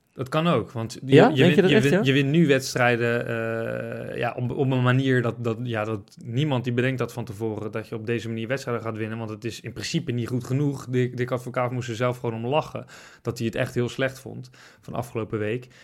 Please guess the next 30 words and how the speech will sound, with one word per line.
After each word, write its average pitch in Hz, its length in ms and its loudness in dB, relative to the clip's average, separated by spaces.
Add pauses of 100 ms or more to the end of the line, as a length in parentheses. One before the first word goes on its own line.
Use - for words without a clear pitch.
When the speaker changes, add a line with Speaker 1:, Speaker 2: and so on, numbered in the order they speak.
(360)
Speaker 1:
Ehm, 113 440 -2 (100)
dus 123 220 -2
het 131 200 -2
kan 156 260 -2
ook, 190 200 4
je 156 80 -2
kan 160 140 -2
ook 196 120 0
nog 175 100 -4
zo 139 100 -4
zeggen 120 220 -4
van, 131 80 -4
ja, 127 80 -2
weet 143 140 -6
je, - 100 -12
als 165 140 -8
alles 160 200 -6
dadelijk 147 260 -6
een 127 80 -14
keer 147 120 -4
mee 185 280 0
zit, 135 180 -2
want 139 120 -8
we 131 60 -8
hebben 135 240 -2
zoveel 147 520 2
blessures 123 460 -2
gehad 113 360 -10 (160)
ook. 123 280 -4
En 127 160 -6